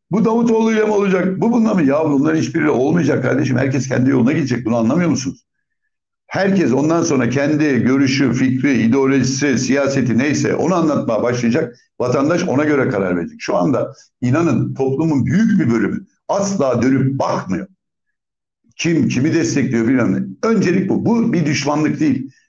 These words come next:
Ne Tayyip Erdoğan'a düşman insanlar, ne, e, A K P. Ama yeter burada.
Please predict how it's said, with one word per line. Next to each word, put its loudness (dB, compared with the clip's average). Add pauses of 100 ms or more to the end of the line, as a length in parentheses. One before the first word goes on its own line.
(140)
Ne 2
Tayyip 2
Erdoğan'a 0
düşman -2
insanlar, -2 (300)
ne, 0
e, 2 (360)
A -2
K -2
P. -4 (440)
Ama -4
yeter -4
burada. -2